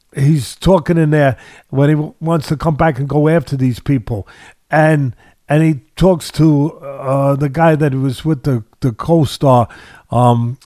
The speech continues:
Christopher Walken. And he says to him, "I need your help." And Christopher Walken says to him, because they were both guys that, you know, did, did the jobs they did. They went out there and they fought people.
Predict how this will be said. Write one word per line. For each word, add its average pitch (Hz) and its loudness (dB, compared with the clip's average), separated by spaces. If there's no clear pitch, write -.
Christopher 156 0
Walken. 135 2
And 147 2
he 165 4
says 170 2
to 160 2
him, 151 0
"I 156 4
need 165 0
your 151 2
help." 143 2
And 139 0
Christopher 160 2
Walken 151 2
says - 0
to 139 2
him, 120 0
because 175 2
they 202 4
were 190 4
both 185 2
guys 175 4
that, 151 0
you 233 0
know, 156 4
did, 165 0
did 165 0
the 165 0
jobs 151 2
they 170 2
did. 160 0
They 127 -2
went 143 0
out 151 0
there 160 0
and 151 0
they 160 0
fought 185 0
people. 113 -2